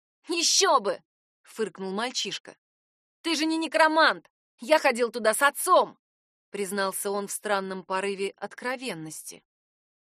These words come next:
Но этот порыв мигом сошёл на нет, и собеседник вновь ощетинился прямо на глазах. «Которого вы убили!»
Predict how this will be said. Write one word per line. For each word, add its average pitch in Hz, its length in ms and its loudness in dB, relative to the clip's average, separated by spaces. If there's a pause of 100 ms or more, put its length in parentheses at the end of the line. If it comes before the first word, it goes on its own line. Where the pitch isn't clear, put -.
(260)
Но 202 260 -4
этот 214 300 -6
порыв 214 480 -4 (640)
мигом 262 420 -4
сошёл 254 420 -4
на 240 160 -2
нет, 311 260 -4
и 254 60 -12
собеседник 247 720 -8
вновь 254 360 -6
ощетинился 254 760 -8
прямо 247 340 -2
на 240 120 -6
глазах. 240 580 -2 (440)
«Которого 277 760 6
вы 269 500 -2 (220)
убили!» 294 880 -2